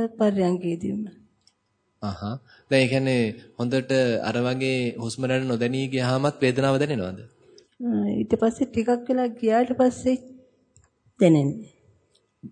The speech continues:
Speaker 2: ටිකක් වෙලා ගියාට පස්සේ දැනෙනවා.
Speaker 1: කයත් නිරුද්ධ වෙලා යනවා.
Speaker 2: කයත් නිරුද්ධ වෙනවා කියන එකේ අදහස කරන්නේ මොකද්ද?
Speaker 1: කය සම්පූර්ණයෙන්ම කයක්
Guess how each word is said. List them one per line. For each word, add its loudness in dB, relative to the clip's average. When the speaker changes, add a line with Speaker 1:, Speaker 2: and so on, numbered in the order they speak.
Speaker 2:
ටිකක් -2
වෙලා 0
ගියාට 0
පස්සේ -2
දැනෙනවා. 0
Speaker 1:
කයත් 0
නිරුද්ධ 2
වෙලා 2
යනවා. -2
Speaker 2:
කයත් -4
නිරුද්ධ -4
වෙනවා 0
කියන -2
එකේ -2
අදහස -4
කරන්නේ -2
මොකද්ද? -6
Speaker 1:
කය 2
සම්පූර්ණයෙන්ම 0
කයක් -2